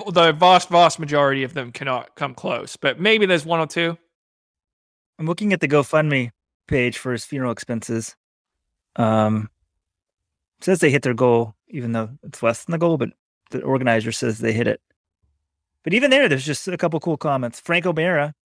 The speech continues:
Speaker 2: he was a world indoor champ, I think at three K, maybe twice. He's got some comments. And then Heather McDonald, who was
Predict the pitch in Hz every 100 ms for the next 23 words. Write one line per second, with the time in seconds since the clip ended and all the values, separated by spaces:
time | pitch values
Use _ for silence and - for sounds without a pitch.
0 | _ 165 208 190 170 139 175 190 180 -
1 | 170 165 147 - 175 131 - _ _ -
2 | 160 147 - 147 - 110 104 _ _ -
3 | 151 165 139 139 196 - _ _ _ _
4 | _ _ _ _ _ _ _ _ _ _
5 | _ _ - 127 139 135 123 127 123 127
6 | - - - 147 175 180 196 185 165 175
7 | 170 143 135 - _ _ - 143 143 139
8 | 139 131 -